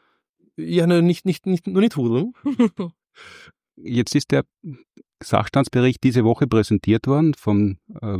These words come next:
Speaker 3: aktuell wieder zuständigen Umweltminister. Der ist wieder von der Volkspartei. Der letzte ist auch von einem Ö V P-Minister präsentiert worden.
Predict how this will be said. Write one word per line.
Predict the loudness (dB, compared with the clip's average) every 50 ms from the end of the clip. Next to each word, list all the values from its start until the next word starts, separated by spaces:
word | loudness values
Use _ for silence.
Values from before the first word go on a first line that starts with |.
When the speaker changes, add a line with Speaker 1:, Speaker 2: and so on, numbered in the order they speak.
| -8 -6
Speaker 3:
aktuell | -8 -8 -4 -2 0 0 0 0
wieder | 0 0 -2
zuständigen | -2 0 -2 0 2 2 2 2 2 2 2
Umweltminister. | 2 2 2 2 0 2 2 2 4 4 2 0 -2 -2 -2 -2 -2 -4 _ _ _ _ -20 -20 -20 _ _ 0
Der | 2 2
ist | 2 2
wieder | 2 0 2
von | 2 2 0
der | 0 0
Volkspartei. | 0 0 0 0 0 -2 -4 -2 0 0 0 2 2 0 -2 -2 0
Der | 0 0 2 2 2
letzte | 2 0 0 0 -2 -2 -2
ist | -2 0
auch | 0 2 2 2 0
von | 0 0 0
einem | 2 2 2 0
Ö | 0 0
V | 0 -2 0
P-Minister | 2 2 2 4 4 2 2 0 0 -2 -4
präsentiert | -2 -2 -2 -2 -2 -4 -2 0 0 0 0 -2
worden. | -2 0 0 0 -2 -2